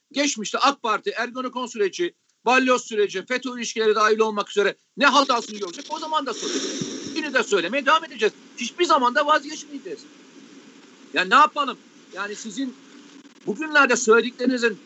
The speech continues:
yani muhalefetsiniz diye arkanızda durmanız mı gerekiyor? Doğru, muhalefet ediyorsanız dururuz. Ben gerçekten söylüyorum. Yalnızca tek bir olaya bakarak, tek bir olay üzerinden değerlendirme yapmıyorum.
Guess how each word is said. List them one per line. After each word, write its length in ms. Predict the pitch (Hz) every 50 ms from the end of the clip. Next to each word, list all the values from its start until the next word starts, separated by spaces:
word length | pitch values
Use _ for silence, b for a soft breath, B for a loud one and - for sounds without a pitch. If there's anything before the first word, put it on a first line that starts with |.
| - - - - - -
yani 180 | 156 190 196 175
muhalefetsiniz 760 | 180 220 254 262 269 269 269 277 254 - - 247 247 233 -
diye 100 | 233 220
arkanızda 380 | 214 214 233 226 196 240 220 214
durmanız 340 | 226 214 226 240 294 285
mı 100 | 302 311
gerekiyor? 380 | 285 254 226 202 - - 170 - -
Doğru, 360 | 214 262 285 - 190 165 - _ _ _ _ -
muhalefet 400 | 196 240 254 262 247 247 247 254
ediyorsanız 400 | 247 247 202 - - 240 269 226
dururuz. 440 | 285 311 311 302 294 285 - - _ _ _ _ _ _ _ _ _ _ _ _ _ _ _ _ _ _ _ _ _ _ _ _ _ _ _ _ _ _ _ _ _ _ _ _ _ _ _ _ _ _ _ _ 208 - -
Ben 200 | 226 285 294 -
gerçekten 500 | - 226 285 277 330 349 233 - 254 240
söylüyorum. 480 | 226 - 208 196 175 185 185 180 175 - _ _ _ _ _ _ _ _ _ _ _ _ _ _
Yalnızca 460 | - 151 214 277 311 330 311 269 254 233
tek 260 | - 269 285 - -
bir 60 | 240
olaya 300 | 240 226 220 233 220 185
bakarak, 400 | 202 208 - 226 214 208 - _ _ _ _ _ _ _ _ _ _
tek 280 | - 247 262 - _ -
bir 120 | 240 220 -
olay 280 | 175 196 214 254 247 226
üzerinden 400 | 214 180 208 214 214 220 214 190
değerlendirme 500 | 196 196 196 214 214 202 208 202 202 208
yapmıyorum. 500 | 214 214 - - 175 151 127 117 104